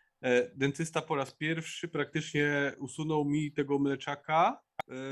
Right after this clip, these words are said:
bez, bo mi zabrakło, za przeproszeniem, jaj, żeby go sobie wyrwać, tak? On już się tak ruszał, że masakra. I dentysta po raz pierwszy, on mówi, że nie powinien tak robić, ale on, y, wyrwał mi tego mleczaka bez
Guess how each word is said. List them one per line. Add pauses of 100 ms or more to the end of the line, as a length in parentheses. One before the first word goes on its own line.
(400)
bez, (540)
bo
mi
zabrakło,
za
przeproszeniem,
jaj,
żeby
go
sobie
wyrwać,
tak?
On
już
się
tak
ruszał,
że
masakra. (520)
I
dentysta
po
raz
pierwszy,
on
mówi,
że
nie
powinien
tak
robić,
ale
on,
y, (340)
wyrwał
mi
tego
mleczaka
bez